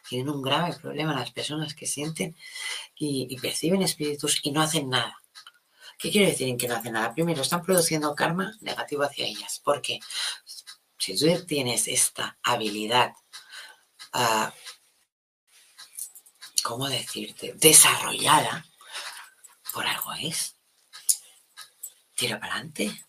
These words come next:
busca, aprende, y si lo tienes desarrollado, desarrollalo más,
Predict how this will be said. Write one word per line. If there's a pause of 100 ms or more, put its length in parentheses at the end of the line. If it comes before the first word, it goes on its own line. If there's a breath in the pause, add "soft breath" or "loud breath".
(140)
busca, (680 loud breath)
aprende, (640 loud breath)
y
si
lo (120)
tienes (720 loud breath)
desarrollado, (800)
desarrollalo
más,